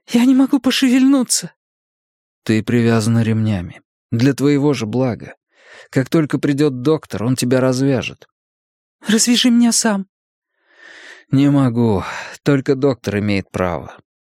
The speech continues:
«Ну, пожалуйста», — взмолилась она. «Кристина,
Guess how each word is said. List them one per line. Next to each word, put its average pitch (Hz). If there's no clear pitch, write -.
«Ну, 254
пожалуйста», — 240
взмолилась 101
она. 90
«Кристина, 113